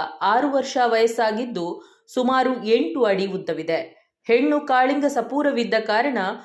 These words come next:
ಹೊರಗೆ ಹೋಗಿತ್ತು ಎಂದು ಅಧಿಕಾರಿಗಳು ಮಾಹಿತಿ ನೀಡಿದ್ದಾರೆ. ದೇಶದ ದೊಡ್ಡ ಹದಿನೇಳು ಮೃಗಾಲಯಗಳ ಪೈಕಿ ಪಿಲಿಕುಳ ನಿಸರ್ಗಧಾಮ ಕೂಡ ಒಂದು. ಸಂತಾನಾಭಿವೃದ್ಧಿಯಲ್ಲಿ ದೇಶದಲ್ಲೇ ನಂಬರ್ ಒನ್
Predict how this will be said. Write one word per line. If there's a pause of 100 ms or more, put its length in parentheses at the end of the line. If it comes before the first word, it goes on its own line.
(240)
ಹೊರಗೆ
ಹೋಗಿತ್ತು
ಎಂದು (120)
ಅಧಿಕಾರಿಗಳು
ಮಾಹಿತಿ
ನೀಡಿದ್ದಾರೆ. (540)
ದೇಶದ (180)
ದೊಡ್ಡ (100)
ಹದಿನೇಳು
ಮೃಗಾಲಯಗಳ (100)
ಪೈಕಿ (1040)
ಪಿಲಿಕುಳ (100)
ನಿಸರ್ಗಧಾಮ
ಕೂಡ (140)
ಒಂದು. (380)
ಸಂತಾನಾಭಿವೃದ್ಧಿಯಲ್ಲಿ
ದೇಶದಲ್ಲೇ
ನಂಬರ್
ಒನ್